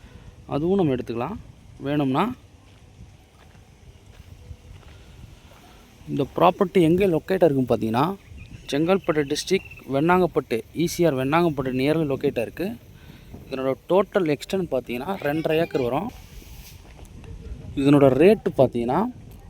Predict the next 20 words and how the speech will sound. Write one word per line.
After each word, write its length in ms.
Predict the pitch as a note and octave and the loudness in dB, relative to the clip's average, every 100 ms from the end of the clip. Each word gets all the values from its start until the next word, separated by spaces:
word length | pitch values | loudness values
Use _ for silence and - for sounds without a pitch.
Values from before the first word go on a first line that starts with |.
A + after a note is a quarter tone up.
| - - - | -20 -12 0
ஒரு 180 | B2+ B2+ - | 0 0 2
சென்ட்டோட 480 | F3+ G#3 A3 F3+ D3 | 2 4 4 6 8
விலை 220 | D3 F#3+ A3 - - - - - - | 6 4 2 -14 -20 -20 -20 -20 0
மூணு 240 | C#3+ G#3 G3 | 4 6 4
லட்சத்தி 400 | E3 - C#3+ F#3+ G#3 | 2 -2 -6 -4 0
இருபதாயிரம் 400 | D3+ D3 C3+ B2+ | 4 4 6 4
ரூபாங்க. 240 | B2 C#3 B2 F#3 G#3+ _ _ _ - _ _ - _ _ - - - - - - - - - _ | 4 2 2 -2 -6 _ _ _ -20 _ _ -20 _ _ -20 -20 -20 -20 -20 -20 -20 -20 -20 _
இது 220 | C3+ C#3 | -6 -6
போல 260 | B2+ D#3 F3 | -2 0 2
ஒரு 160 | D#3+ B2+ | 0 0
ப்ராப்பர்ட்டி 640 | D3 D#3 D#3 B2+ E3+ A3 B3+ - - - - - | 0 0 -2 -6 -8 -10 -12 -20 -20 -20 -20 -6
நீங்க 280 | D3 D#3 | -2 0
இந்த 220 | C#3 C3+ B2+ - | 0 -2 -4 -8
ப்ர-, 140 | - - | -14 -4
இந்த 160 | D3 | 0
ஏரியால 580 | C#3 D3+ E3 D3 D3 A#3+ - - - _ - - | 2 2 2 0 -2 -4 -12 -20 -20 _ -20 -18
பார்க்கவே 340 | - D3 C#3+ D#3 | 0 0 2 -2
முடியாது. 480 | D3 B2 A#2 C#3+ A3 - - - - - - - | 0 0 0 -2 -6 -16 -20 -20 -20 -20 -20 -14
நல்ல 360 | - B2+ D3 D#3+ | -6 -2 0 -2
டீசென்ட்டான 680 | B2+ C#3+ D#3+ D#3+ D#3 D#3+ | -2 -4 -2 -2 0 0